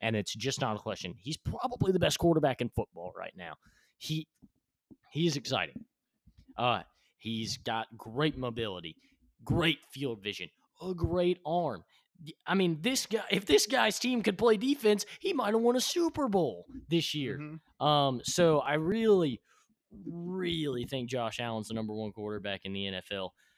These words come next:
Speaker 1: Uh, no, no hate on Patrick Mahomes, but the last couple of years, defenses are starting to catch up with the little trickery that Patrick Mahomes does. And is,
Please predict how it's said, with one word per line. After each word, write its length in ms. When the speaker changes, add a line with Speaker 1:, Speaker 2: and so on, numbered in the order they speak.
Speaker 1:
Uh, 160
no, 680
no 400
hate 240
on 120
Patrick 360
Mahomes, 360
but 180
the 120
last 180
couple 280
of 60
years, 440
defenses 520
are 40
starting 360
to 80
catch 220
up 240
with 140
the 80
little 240
trickery 560
that 100
Patrick 380
Mahomes 400
does. 340
And 180
is, 280